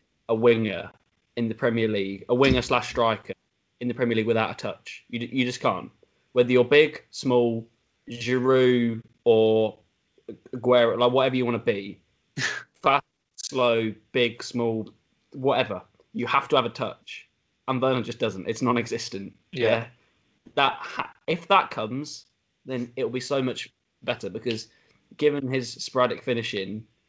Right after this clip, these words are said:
Speaker 1: that will get better. He will score them. The touches need to be able to create them at the moment, 'cause when you give him the ball, it just looks like he loses it, 'cause he can't take a guy on. That needs to change. Other than that, he's fine.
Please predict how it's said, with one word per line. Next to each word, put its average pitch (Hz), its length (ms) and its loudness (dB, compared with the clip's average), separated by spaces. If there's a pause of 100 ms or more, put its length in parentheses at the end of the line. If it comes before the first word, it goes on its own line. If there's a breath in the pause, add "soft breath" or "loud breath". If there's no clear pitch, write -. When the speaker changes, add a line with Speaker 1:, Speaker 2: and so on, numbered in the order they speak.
(1160)
Speaker 1:
that 135 180 2
will 127 80 -4
get 120 180 -2
better. 101 180 -4
He 107 120 -6
will 107 120 -12
score 120 300 -4
them. 90 260 -8 (340)
The 113 80 -6
touches 135 340 -4
need 120 100 -2
to 113 60 -16
be 113 80 0
able 110 140 -2
to 107 120 -4
create 117 540 2
them 104 100 -8
at 98 60 -8
the 104 80 -10
moment, 98 360 -8
'cause 117 120 -12
when 123 100 0
you 117 60 -4
give 139 120 -2
him 139 80 -2
the 127 60 0
ball, 123 220 2
it - 40 -2
just 120 120 -8
looks 120 140 -4
like 123 80 -6
he 117 80 -2
loses 113 360 0
it, - 180 -10 (400)
'cause - 100 -8
he 123 40 0
can't 135 240 0
take 127 140 -2
a 117 40 -8
guy 113 280 2
on. 92 260 -4 (160)
That - 180 -2
needs 117 320 0
to 107 80 -10
change. 131 520 -2
Other 180 160 -2
than 180 80 0
that, 180 200 0 (480)
he's 165 220 -6
fine. 123 480 -4